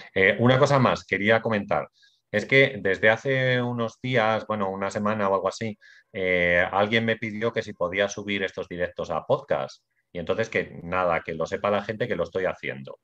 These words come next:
Speaker 1: y que he subido varios, estos versus que hemos hecho están todos en podcast,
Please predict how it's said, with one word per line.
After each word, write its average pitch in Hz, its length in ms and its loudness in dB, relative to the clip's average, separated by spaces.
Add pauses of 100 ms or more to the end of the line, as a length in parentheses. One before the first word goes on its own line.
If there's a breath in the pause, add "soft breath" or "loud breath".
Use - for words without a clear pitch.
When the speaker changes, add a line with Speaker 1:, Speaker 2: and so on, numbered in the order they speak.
(340 soft breath)
Speaker 1:
y 85 140 -10
que 98 80 -2
he - 20 0
subido 98 480 2
varios, 98 500 2
estos 104 300 -4
versus 113 420 0
que 110 100 -2
hemos 104 200 -2
hecho 123 320 -2
están 98 300 -4
todos 95 260 0
en 92 140 -4
podcast, 156 640 0